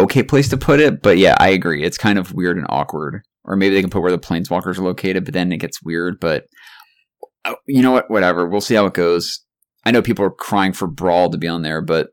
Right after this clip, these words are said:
we'll see how it gets coded in there. Um, best of three events. Again, people think we're crying for. They're coming, finally, Drafting Constructed with sideboarding.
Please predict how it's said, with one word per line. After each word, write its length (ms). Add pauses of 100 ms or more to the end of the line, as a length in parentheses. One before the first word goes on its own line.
(560)
we'll 140
see 120
how 100
it 60
gets 140
coded 300
in 100
there. 260
Um, 440
best 200
of 60
three 240
events. 500 (300)
Again, 260
people 220
think 280 (220)
we're 100
crying 260
for. 240 (320)
They're 240
coming, 500 (100)
finally, 760
Drafting 340
Constructed 640
with 160
sideboarding. 800